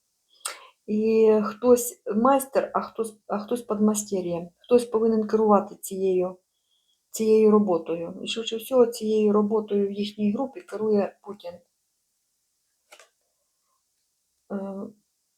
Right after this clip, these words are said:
дивіться, тут, е, командою, команда працює над реалізацією якоїсь ідеї. М, е, тобі треба відійти.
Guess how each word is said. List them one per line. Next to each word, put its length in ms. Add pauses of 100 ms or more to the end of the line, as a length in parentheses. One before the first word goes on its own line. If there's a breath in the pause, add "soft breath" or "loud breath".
(1120)
дивіться, 680
тут, 280
е, 760
командою, 840 (640)
команда 760
працює 720
над 260
реалізацією 1300
якоїсь 720
ідеї. 580 (2250 loud breath)
М, 440 (1300)
е, 360
тобі 180
треба 300
відійти. 600